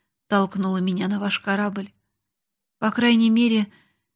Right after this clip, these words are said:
бедное дитя не будет одиноко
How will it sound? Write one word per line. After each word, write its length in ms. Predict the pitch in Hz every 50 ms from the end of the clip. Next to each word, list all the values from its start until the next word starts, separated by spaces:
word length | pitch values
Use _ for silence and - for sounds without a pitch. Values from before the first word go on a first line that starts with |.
| _ _ _ _ _ _ -
бедное 460 | 208 214 233 240 214 208 214 214 208
дитя 480 | 196 190 208 202 208 - - 226 220
не 160 | 214 202 208 202
будет 400 | 196 233 254 226 214 180 - -
одиноко 800 | - 175 175 170 175 190 175 185 208 220 208 - - 180 175 -